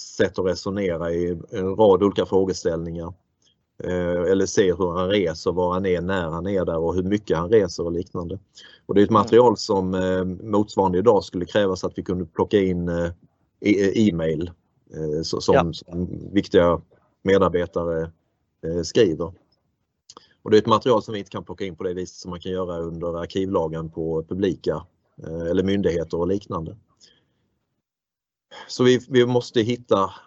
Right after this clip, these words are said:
Speaker 1: vi, vi, vi har inget fokus på det just nu, men, men, men vi hoppas att vi kan på något vis börja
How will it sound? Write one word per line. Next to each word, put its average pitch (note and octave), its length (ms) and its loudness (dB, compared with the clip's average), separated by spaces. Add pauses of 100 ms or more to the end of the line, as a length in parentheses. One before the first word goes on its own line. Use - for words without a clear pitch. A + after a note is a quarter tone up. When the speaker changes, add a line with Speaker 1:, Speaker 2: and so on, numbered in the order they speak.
(580)
Speaker 1:
vi, A#2+ 120 0
vi, C3 120 0
vi C3 120 4
har C3 180 6
inget C3 180 -4
fokus - 400 -6
på - 100 -6
det G#2+ 100 -2
just G2 280 -8
nu, F2+ 200 -12 (220)
men, G2+ 240 -12
men, G#2 180 -8
men G#2 140 -6
vi G#2 100 -2
hoppas G#2 360 -2
att F#2+ 120 -10
vi G2+ 80 -6
kan F#2 360 -6 (760)
på G#2+ 60 -2
något G#2+ 300 -2
vis F#2 320 0 (560)
börja G2+ 580 4